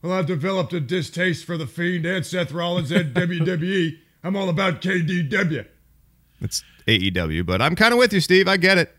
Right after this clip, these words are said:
Speaker 2: I get it. You know, <sighs> with what they did on Raw and him burning down the, the Firefly Funhouse and <laughs> him getting booed when he, he mentioned it about, like, "Oh, I,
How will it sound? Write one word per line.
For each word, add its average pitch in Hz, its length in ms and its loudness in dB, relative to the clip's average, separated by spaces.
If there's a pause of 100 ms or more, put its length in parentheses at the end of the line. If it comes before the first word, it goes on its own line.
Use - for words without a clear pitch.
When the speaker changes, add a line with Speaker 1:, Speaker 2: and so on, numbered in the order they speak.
Speaker 2:
I 113 100 0
get 123 200 2
it. - 80 -8 (180)
You 139 80 2
know, 156 160 2 (640)
<sighs> - 540 -12
with 156 140 4
what 240 140 4
they 233 120 4
did 165 120 6
on 120 200 4
Raw 104 400 4 (1400)
and 113 140 2
him 120 500 2
burning 117 520 2
down 104 400 4
the, 87 360 -2
the 90 320 -2 (160)
Firefly 117 580 0
Funhouse 104 520 2
and 98 100 -6 (200)
<laughs> - 760 -12
him 185 140 2
getting 143 340 4
booed 131 380 2
when 120 160 0
he, 117 240 2
he 113 160 0
mentioned 113 440 2
it 113 160 2 (800)
about, 107 440 -2
like, 104 300 0
"Oh, 117 160 2
I, 92 380 -2